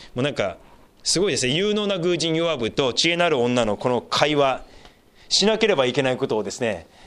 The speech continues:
もうズバッとですね、この、素早く終わらせて、そして回り道せずに帰っていきました。さて、ヨアブはイスラエルの全軍の長であった。エホヤダの子ベナヤはケレテ人とペレテ人の長。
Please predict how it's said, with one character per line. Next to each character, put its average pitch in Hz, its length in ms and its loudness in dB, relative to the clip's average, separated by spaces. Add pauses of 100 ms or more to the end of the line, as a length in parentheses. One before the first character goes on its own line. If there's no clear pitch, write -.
も 98 360 -2
う - 60 -20 (220)
ズ - 160 2
バ 185 120 2
ッ - 100 -12
と 123 120 0
で 107 80 0
す - 120 2
ね、 117 100 0
こ 104 100 0
の、 92 240 -2 (840)
素 - 180 -2
早 233 200 2
く - 40 -10
終 123 80 2
わ 127 80 4
ら 123 60 2
せ 135 140 2
て、 165 380 0 (480)
そ - 180 0
し 220 80 -4
て 202 320 0
回 135 300 2
り 139 40 0
道 135 120 2
せ - 240 0
ず 170 100 0
に 160 220 0
帰 - 160 2
っ 113 40 -4
て - 220 -2 (340)
い 160 120 0
き 156 60 0
ま 165 80 4
し - 60 0
た。 - 140 -2 (680)
さ - 180 2
て、 190 80 0
ヨ 208 100 4
ア 220 60 2
ブ 190 80 4
は 175 200 0
イ 160 120 -2
ス 233 180 0
ラ 262 160 4
エ 262 60 2
ル 247 120 2
の 170 200 2
全 208 300 2
軍 214 160 0
の 196 100 0
長 254 200 0
で 151 120 2
あ - 20 0
っ - 60 -8
た。 - 160 -18 (1600)
エ 160 80 2
ホ 233 140 2
ヤ 247 100 4
ダ 240 80 4
の 233 100 0
子 214 120 2
ベ 214 160 2
ナ 220 100 2
ヤ 123 140 2
は 135 340 0
ケ 190 140 0
レ 233 80 2
テ 254 120 0
人 202 220 -2
と 143 160 0
ペ 156 140 0
レ 170 100 0
テ 180 140 0
人 151 160 -2
の 131 80 0
長。 90 280 -4